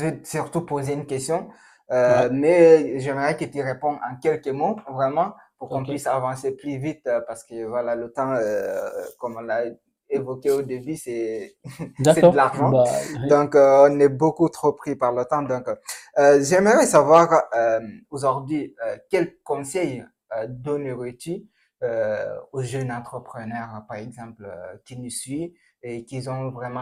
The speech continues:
Speaker 1: envie de se lancer dans l'entrepreneuriat ou peut-être même qui ont des ambitions politiques et tout ?
Speaker 2: Écoute, la première des choses de dire, si vous voulez vous lancer, lancez-vous.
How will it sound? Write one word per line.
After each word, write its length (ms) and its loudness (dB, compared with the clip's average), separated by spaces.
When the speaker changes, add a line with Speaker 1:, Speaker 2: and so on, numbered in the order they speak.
Speaker 1:
envie 200 -14
de 80 -16
se 160 -14
lancer 420 -10
dans 200 -8
l'entrepreneuriat 1120 -10
ou 120 -16
peut-être 460 -10
même 220 -8
qui 120 -14
ont 100 -10
des 200 -10
ambitions 600 -8
politiques 500 -14
et 100 -12
tout ? 160 -20
Speaker 2:
Écoute, 420 4
la 220 6
première 320 6
des 120 4
choses 200 2
de 100 2
dire, 200 4
si 180 -2
vous 140 0
voulez 220 0
vous 120 -2
lancer, 320 -6
lancez-vous. 540 -6